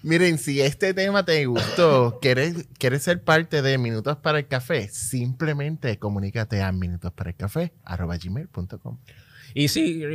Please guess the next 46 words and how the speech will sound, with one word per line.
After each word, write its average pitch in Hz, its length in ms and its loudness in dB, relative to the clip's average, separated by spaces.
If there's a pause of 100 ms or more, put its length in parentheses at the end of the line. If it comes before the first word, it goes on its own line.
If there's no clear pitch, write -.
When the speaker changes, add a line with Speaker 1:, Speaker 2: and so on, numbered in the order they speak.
(160)
Speaker 2:
realmente 143 840 4
usted 131 400 2
quiere 139 300 4
ser, 120 260 6
eso, 110 380 0
los 110 160 2
gallitos 107 340 2
que - 100 0
a - 40 4
mí 123 80 0
me 117 60 0
salen 117 220 0
a 113 40 0
cada 110 160 2
rato, 110 320 4
Speaker 1:
Ey. - 120 2
Speaker 2:
y 139 40 4
si 160 120 6
realmente 156 460 4
usted 156 260 2
quiere 143 220 4
ser 151 240 2
parte 147 540 6
de 143 60 0
los 139 100 2
auspiciadores 131 720 4
de 135 100 2
Minutos 135 340 2
para 131 220 4
el 127 60 -2
Café, 131 260 4
sírvase 131 440 0
en 135 60 -2
escribir 123 440 -2
también 131 380 0
al 120 100 0
mismo 117 280 -2
email, 123 240 -2
minutos 113 300 0
para 127 200 2
el 123 60 0
café 127 320 0
arroba 117 340 0
gmail 120 280 0
punto 160 380 0
com. 147 200 0